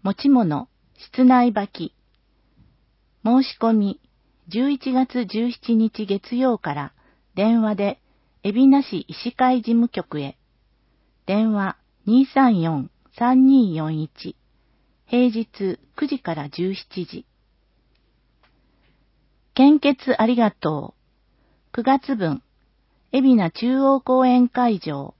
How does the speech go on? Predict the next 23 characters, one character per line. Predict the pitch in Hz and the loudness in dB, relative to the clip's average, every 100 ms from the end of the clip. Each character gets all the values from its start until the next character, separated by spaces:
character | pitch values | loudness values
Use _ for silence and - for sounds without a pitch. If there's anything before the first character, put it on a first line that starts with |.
| _ _ _ - | _ _ _ -4
二 | 196 | 2
百 | 269 269 | 2 0
三 | - 269 254 | 0 4 4
十 | 208 156 143 | 2 -4 -8
三 | 196 185 151 | -6 -4 -4
人。 | 139 127 - _ _ _ _ _ _ _ _ _ _ | -6 -10 -16 _ _ _ _ _ _ _ _ _ _
十 | - 247 269 | -2 0 2
月 | 269 254 254 | 2 0 -8
分、 | 170 156 135 - _ _ _ _ _ _ _ | -6 -8 -8 -14 _ _ _ _ _ _ _
海 | 269 269 247 | 0 4 4
老 | |
名 | 180 | 2
中 | - 247 269 | -2 -2 0
央 | 269 269 | 2 0
公 | - 262 | 0 2
園 | 262 254 247 | 4 2 2
会 | 254 240 190 | 0 0 -2
場、 | 165 143 - _ _ | -6 -8 -10 _ _
百 | - 180 247 | -10 -4 -2
八 | 240 - 247 | -2 -2 -6
十 | 226 226 | -4 -6
五 | 214 202 | -2 -2
人。 | 196 175 139 | 0 -2 -4